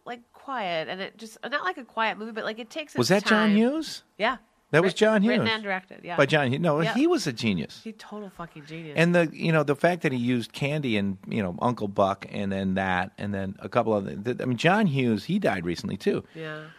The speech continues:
Speaker 1: Mm.
Speaker 2: Was a fucking genius. You don't,
Speaker 1: So
Speaker 2: 'cause his movies stand out to, like, oh God, there's not another movie like John Hughes movie.
Speaker 1: Right.
Speaker 2: They stand out. You know, they're always just, they've got the combination of heart and funny
Speaker 1: So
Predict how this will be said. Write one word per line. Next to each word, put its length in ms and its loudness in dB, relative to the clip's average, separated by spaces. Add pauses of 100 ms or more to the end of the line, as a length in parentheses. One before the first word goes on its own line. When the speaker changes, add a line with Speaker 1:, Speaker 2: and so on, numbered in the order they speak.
(120)
Speaker 1:
Mm. 160 -16
Speaker 2:
Was 380 6
a 100 2
fucking 560 -4
genius. 540 0
You 40 4
don't, 200 0
Speaker 1:
So 320 -16
Speaker 2:
'cause 180 4
his 240 2
movies 320 4
stand 400 0
out 380 0
to, 100 0
like, 380 2
oh 100 4
God, 240 2
there's 200 -2
not 180 2
another 280 2
movie 300 2
like 220 -2
John 320 -4
Hughes 260 0
movie. 340 -10 (120)
Speaker 1:
Right. 240 -6 (240)
Speaker 2:
They 160 4
stand 400 0
out. 380 0
You 120 0
know, 160 4
they're 180 6
always 560 4
just, 420 0 (380)
they've 200 4
got 240 4
the 80 -4
combination 680 2
of 100 -2
heart 320 4
and 180 0
funny 480 -2
Speaker 1:
So 260 -20